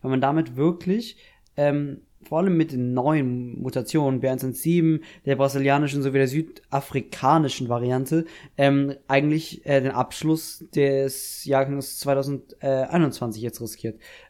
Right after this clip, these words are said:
Ähm, und muss ich aber fairerweise sagen, würde ich natürlich einerseits die Schuld Söder geben. Äh, ich halte an sich, ähm, in Zeiten von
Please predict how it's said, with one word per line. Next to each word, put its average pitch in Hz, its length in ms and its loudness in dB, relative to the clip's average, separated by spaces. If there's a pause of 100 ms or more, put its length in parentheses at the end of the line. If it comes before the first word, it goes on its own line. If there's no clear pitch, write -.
Ähm, 131 520 0
und 147 420 2
muss 143 400 4
ich 160 60 8
aber 131 140 4
fairerweise 131 460 2
sagen, 135 280 2 (280)
würde 160 200 6
ich - 180 -8
natürlich 175 400 2
einerseits 143 480 4
die 139 100 -8
Schuld 139 240 0
Söder 156 400 0
geben. 160 520 4
Äh, 135 300 4
ich 139 140 -6
halte 139 220 4
an 135 120 -4
sich, 139 440 -8
ähm, 123 420 -2
in 127 200 -4
Zeiten 127 420 -2
von 120 340 -4